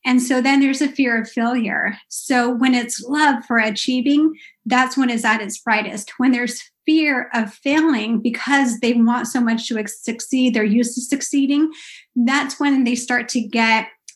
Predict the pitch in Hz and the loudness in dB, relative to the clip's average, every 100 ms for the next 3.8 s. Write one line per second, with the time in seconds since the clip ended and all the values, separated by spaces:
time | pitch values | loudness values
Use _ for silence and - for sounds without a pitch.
0 | _ - - - 220 - - - - - | _ -14 -10 -4 -4 -4 -12 -18 -16 -2
1 | 214 214 214 202 - 240 233 - - 208 | 0 2 0 -2 0 2 2 0 -2 -4
2 | - 233 226 254 240 277 277 277 269 277 | -2 -2 0 -2 0 0 2 0 0 -6
3 | - - _ 269 247 240 240 | -16 -20 _ -4 0 2 0